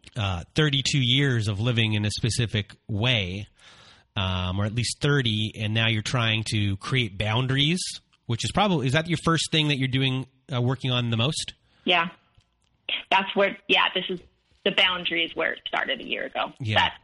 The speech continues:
Speaker 2: we did a boundary, and now we're here, and we've kept it. I'm proud of us. This is my stable sister and I. I'm so proud that we've been able to keep the boundary.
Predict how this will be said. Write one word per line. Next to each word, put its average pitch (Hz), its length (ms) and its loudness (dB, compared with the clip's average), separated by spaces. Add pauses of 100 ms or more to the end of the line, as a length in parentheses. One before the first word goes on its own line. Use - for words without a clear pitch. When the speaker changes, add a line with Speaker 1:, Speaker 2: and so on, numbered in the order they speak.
(120)
Speaker 2:
we 180 180 -2
did 170 160 2
a 160 100 -2
boundary, 156 560 2 (340)
and 175 120 0
now 165 120 2
we're 165 80 -2 (140)
here, 165 420 2 (120)
and 175 100 0
we've 190 180 0
kept - 300 0
it. - 240 2 (260)
I'm 202 120 0
proud 330 240 0
of 208 100 -4
us. 165 220 0 (500)
This 180 160 -8
is 175 140 -6
my 170 140 2 (120)
stable 175 300 0
sister 165 260 -4
and 156 140 0
I. 160 200 2 (380)
I'm 196 240 2 (140)
so 214 140 2
proud 240 500 0
that 170 100 -4
we've 180 120 0
been 170 140 2
able 170 200 -2
to 165 80 -6
keep - 300 -6
the - 60 -6
boundary. - 560 -2